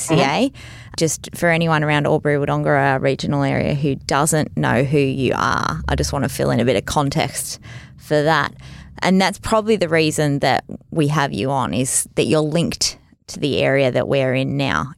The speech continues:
Speaker 1: in Albury Wodonga. And I think, um, Josh has, he's grown up with you, so I'm gonna let him sort of just fill in his background context and how
Speaker 2: Hmm.
Speaker 1: we came about to, to sort of start getting to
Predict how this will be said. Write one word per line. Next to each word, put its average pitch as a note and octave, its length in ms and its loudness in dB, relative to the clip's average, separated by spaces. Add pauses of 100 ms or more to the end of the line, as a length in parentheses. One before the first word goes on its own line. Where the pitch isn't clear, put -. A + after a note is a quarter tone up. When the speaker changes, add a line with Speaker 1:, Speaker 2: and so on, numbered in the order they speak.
Speaker 1:
in - 140 -4
Albury C3 300 -2
Wodonga. C3 560 -2 (580)
And E3 420 2
I E3+ 80 0
think, F3+ 420 -2
um, D3 400 0 (180)
Josh G3 500 0
has, E3 540 -2 (560)
he's G#3 300 2
grown E3+ 320 2
up D#3+ 160 0
with - 200 -4
you, D3+ 120 0
so E3+ 140 0
I'm E3+ 80 2
gonna F#3 220 2
let E3 200 0
him D#3+ 240 2
sort E3 220 2
of D3+ 240 -2
just - 240 0
fill E3 240 2
in C#3 140 0
his E3 240 2
background C3 500 -2
context C3+ 560 -2
and C#3+ 160 2
how C#3 320 4
Speaker 2:
Hmm. C#3+ 120 0 (420)
Speaker 1:
we D#3 120 2
came D3+ 300 0
about C#3+ 420 0
to, C#3+ 340 2 (120)
to D3+ 180 0
sort C#3+ 200 0
of C#3+ 80 0
start - 260 0
getting D3 360 -2 (120)
to D#3+ 280 -2